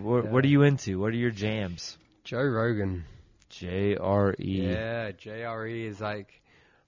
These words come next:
Speaker 2: I really like, I don't like his, um,
Speaker 1: He doesn't need the Randy bump. He
Speaker 2: No,
Speaker 1: doesn't
Speaker 2: he doesn't
Speaker 1: need
Speaker 2: need a Randy bump.
Speaker 1: <laughs> Yeah,
Speaker 2: He's
Speaker 1: he's
Speaker 2: like
Speaker 1: got thousands
Speaker 2: <laughs>
Speaker 1: of followers already.
Speaker 2: Uh,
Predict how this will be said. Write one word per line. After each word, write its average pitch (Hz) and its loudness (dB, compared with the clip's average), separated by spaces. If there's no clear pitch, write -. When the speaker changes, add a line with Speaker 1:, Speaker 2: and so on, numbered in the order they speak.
Speaker 2:
I 110 -8
really 120 -2
like, 127 -4
I 123 -8
don't 127 -6
like 131 -4
his, 117 -8
um, 101 -8
Speaker 1:
He 127 0
doesn't 143 8
need 131 6
the 113 6
Randy 107 4
bump. 95 -2
He 117 -8
Speaker 2:
No, 123 4
Speaker 1:
doesn't 117 4
Speaker 2:
he 127 6
doesn't 135 6
Speaker 1:
need 143 8
Speaker 2:
need 143 8
a 123 0
Randy 123 2
bump. 120 4
Speaker 1:
<laughs> 143 4
Yeah, 151 12
Speaker 2:
He's 156 8
Speaker 1:
he's 180 6
Speaker 2:
like 160 10
Speaker 1:
got 151 12
thousands 190 10
Speaker 2:
<laughs> 190 10
Speaker 1:
of 185 2
followers 135 10
already. 113 4
Speaker 2:
Uh, 123 -4